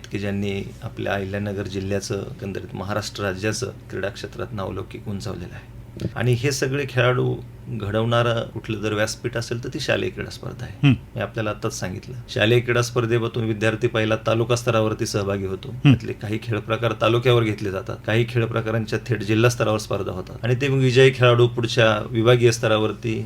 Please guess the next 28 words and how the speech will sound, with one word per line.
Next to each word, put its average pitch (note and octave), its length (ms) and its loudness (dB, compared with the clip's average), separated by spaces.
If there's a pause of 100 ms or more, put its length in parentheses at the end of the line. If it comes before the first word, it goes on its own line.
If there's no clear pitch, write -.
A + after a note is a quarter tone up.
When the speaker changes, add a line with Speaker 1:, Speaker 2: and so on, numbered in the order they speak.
Speaker 1:
नंतर G#2+ 340 -4
राज्य G#2+ 340 0
स्तरावरती G#2 760 -2 (180)
Speaker 2:
हं. B2 100 8 (240)
Speaker 1:
आणि A2+ 120 -2
नंतर A#2 420 2
महाराष्ट्राचं A2 680 -4
प्रतिनिधित्व A2+ 580 -6
राष्ट्रीय G#2+ 360 0
स्तरावरती G2 480 -6
करतात. - 400 -12
तर A2+ 60 2
असे A#2 220 2
जे B2+ 160 2
सर्व D#3 360 0
खेळाडू B2+ 380 6 (200)
जिल्हा A#2+ 260 4
स्तरापासून C3+ 880 2
राज्य A#2+ 280 2
स्तरापर्यंत B2+ 600 2
सहभागी G#2+ 400 2
होतात, F2+ 380 -6
या B2+ 80 4
खेळाडूंना B2+ 460 4
देखील B2+ 400 4 (360)
शासनाने A2 640 -2 (160)
अनेक, A#2+ 320 0
अ, A2+ 180 2